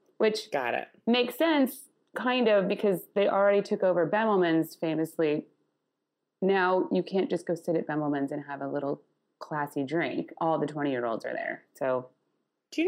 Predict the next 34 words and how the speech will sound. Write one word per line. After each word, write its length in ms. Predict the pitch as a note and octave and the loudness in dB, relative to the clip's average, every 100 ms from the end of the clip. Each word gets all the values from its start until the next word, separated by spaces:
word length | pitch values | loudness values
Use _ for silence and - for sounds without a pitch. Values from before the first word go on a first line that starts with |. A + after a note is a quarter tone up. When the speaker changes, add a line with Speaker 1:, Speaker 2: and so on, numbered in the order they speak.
| A4 | 2
Speaker 2:
know 60 | D4 | 2
last 200 | A3+ C4 | 0 2
time 140 | B3 | 2
I 40 | A#3+ | 2
went 140 | A3+ | 0
to 60 | G3 | 2
Bemelmans, 500 | E3+ E3+ F#3+ G#3+ G3+ | 2 2 2 2 2
I 100 | F#3 | 0
had 200 | G3 F#3+ | 0 -2
to 160 | A3 | 0
wait 280 | F#3 E3+ F#3 | 2 4 4
on 160 | G3 F#3+ | 2 2
a 140 | F3 | 2
line 580 | D#3 C#3 C#3 E3 G#3+ A#3 | 2 2 0 0 0 -4
for 240 | - F#3+ | -2 -2
thirty 480 | E3 - E3 E3 E3+ | -2 0 2 4 4
minutes 560 | D#3 C#3 F#3+ D#4 - - - | 0 0 -2 -4 -10 -10 -4
and 220 | F3+ F3 | -2 0
then 380 | F3+ F#3+ G3+ - - | 0 0 -2 -4 -2
just 500 | F#3+ F#3 - - - | 0 0 -6 -16 -16
stand 760 | - - G3 C4+ D#3 D#3 D#3+ - _ _ _ _ _ | -8 0 2 4 2 -2 -8 -12 _ _ _ _ _
waiting 380 | E3 G3 A3 G3+ | 2 4 4 2
for 200 | G#3 G3 | 2 2
a 40 | |
s-, 240 | F3+ - - | 2 -4 -2
a 180 | - E3 D3 - | 0 0 -2 -16
seat 340 | - - D4+ | -10 0 2
at 120 | E4+ - | 2 0
the 60 | |
bar 420 | - D#3 D#4 F#3+ - | 0 2 2 2 2
for, 120 | E3+ | 0
like, 140 | E3+ | 0
another 280 | E3+ G#3 D#4 | 0 0 0
hour. 280 | D#3+ D3 | 0 2